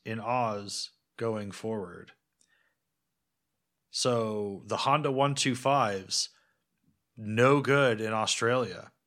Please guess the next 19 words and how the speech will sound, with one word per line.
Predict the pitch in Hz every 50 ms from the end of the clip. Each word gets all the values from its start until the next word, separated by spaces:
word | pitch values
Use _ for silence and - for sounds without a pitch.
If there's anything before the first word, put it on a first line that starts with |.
| _ _ _ _ _ _ _ _ - - - - _
Which | - 165 180 - -
is | 226 214 -
crazy, | - - - 247 277 294 262 226 151 120 -
'cause | - 160 151
there's | 175 208 214
been | - 220 208 202
a | 190
long-standing | 185 180 175 196 226 247 262 269 269 269 254 - - - 226 220 214 208 202 190 196 190 180
tradition | - - 170 160 175 190 208 - - 156 123 113
of | 110 104
small | - - - - 147 147 147 151
displacement | 139 147 135 - - - 156 151 143 143 - - 123 104
Japanese | - 139 135 139 135 - 131 120 127 143 147 143 120
bikes | 107 110 107 104 104 101 - -
being | - _ 120 120 120 120 117 113 107
very | 95 92 110 110 110 110 104
successful | - - 117 - - 180 180 180 - - 135 113 101
in | 98 95
Australia. | 92 90 - - - - 87 85 85 - - - 80 - -